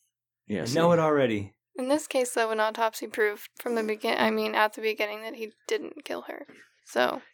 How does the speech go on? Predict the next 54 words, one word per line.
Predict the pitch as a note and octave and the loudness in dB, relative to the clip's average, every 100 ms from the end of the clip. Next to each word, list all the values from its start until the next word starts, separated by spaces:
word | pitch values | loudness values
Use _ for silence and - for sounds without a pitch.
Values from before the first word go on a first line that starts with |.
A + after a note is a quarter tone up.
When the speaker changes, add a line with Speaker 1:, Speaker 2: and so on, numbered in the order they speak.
| _ | _
Speaker 1:
Yeah, | C3+ - | 0 0
so, | - - | 2 2
I | F#2 | 4
mean | G2+ G2 | 2 4
Speaker 3:
he | B3+ | 4
knew | B3+ C#4 C4+ | 6 4 4
that, | B3 A3 - - | 4 4 0 0
I | A#3+ | 2
mean, | A#3+ A#3 | 2 4
as | A3+ A3+ - - _ - | 2 0 -8 -16 _ -6
a | A3+ A3 B3+ | -6 -6 -10
quote-unquote | - A#3 A3+ A#3 A3 | -4 -2 -2 -2 0
doctor, | G#3+ G#3+ A3 A3 | 0 -4 -2 -6
he | A3 A3 | -4 -4
knew | A3 A3 | -2 -2
that | A3 G#3+ | -2 -4
an | G#3+ | -2
autopsy | G#3+ G#3+ A3+ A3 - - | -2 -2 -2 -6 -6 -6
would | - - | -6 -4
prove | A3+ G#3+ A3 _ | -2 -2 -6 _
that | A3+ - - - | -6 -6 -10 -12
she | - A3+ | -2 0
had | G#3+ | 2
not | G#3+ - | 2 0
been | G#3 | -2
murdered. | G#3 G3+ G3+ G#3 - - | -2 -2 -2 -4 -4 2
Speaker 1:
Yeah, | C#3+ | 4
but | B2+ | 4
you | C3 | 4
can | B2+ | 2
just | A2+ - | 0 2
say, | G2+ | 4
"I | F2 | 4
want | F2+ F#2 F2+ | 4 4 2
an | F2 | 0
autopsy | F2 - F#2 - - | 0 0 -2 -2 -6
performed." | - - G2 F2+ | -4 -2 -2 0
You | E2+ | 0
don't | F2+ | 0
have | F2+ | -2
to | - | -4
say, | - F#2 | -2 -2
"To | F2 | -2
prove | - - F#3+ B2+ A2+ A2+ G#2+ | -6 -2 6 8 10 8 8
<laughs> | |
that | A#2+ A#2+ C#3+ A2+ - | 8 8 8 6 6
I | |
didn't | A#2 A2 A#2+ G2 | 6 6 2 0
kill | - C#3+ A#2+ | 0 2 2
her." | F#2 G2+ - - | 0 -4 -6 -4
Speaker 3:
Anytime | B3+ D4 D4+ D#4 | 0 2 6 8
Speaker 2:
I | C#4 C4+ | 8 6
am | C4 | 0
innocent. | F3+ - G3+ G3+ - | -8 -8 -8 -10 -14